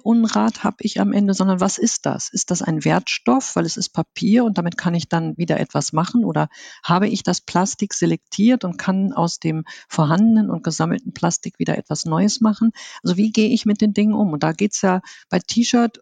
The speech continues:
und Ähnlichem geht's ja weiter. Was passiert mit dem Shirt aus dem letzten Jahr, das ich nicht mehr benötige, weil ich's durch ein neues ersetze? Und, ähm, auch da endet für uns als Veranstalter nicht am Tag die Geschichte, sondern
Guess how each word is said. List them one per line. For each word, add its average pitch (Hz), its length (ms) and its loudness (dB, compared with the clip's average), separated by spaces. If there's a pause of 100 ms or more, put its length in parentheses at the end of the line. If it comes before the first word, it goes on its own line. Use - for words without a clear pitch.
(280)
und 196 140 -4
Ähnlichem 202 380 0
geht's - 220 -4
ja 196 120 2
weiter. 196 460 0 (240)
Was - 160 -2
passiert 262 420 0
mit - 140 -4
dem 170 100 -2
Shirt 160 300 -2
aus - 120 -8
dem 165 120 -4
letzten 160 380 -4
Jahr, 151 160 2
das 147 200 -4
ich - 160 -6
nicht - 220 -4
mehr 160 140 0
benötige, 170 520 0
weil 165 140 0
ich's - 140 -2
durch 190 180 -2
ein 196 80 2
neues - 300 -2
ersetze? - 560 0 (640)
Und, 175 340 0
ähm, 160 280 -2
auch 175 140 0
da 214 320 2 (120)
endet 185 360 0
für - 220 -4
uns 170 240 -2
als 160 220 -2
Veranstalter 156 680 0
nicht 208 340 0
am 170 260 -2
Tag 151 420 -2
die - 100 -20
Geschichte, - 520 -4
sondern 185 380 0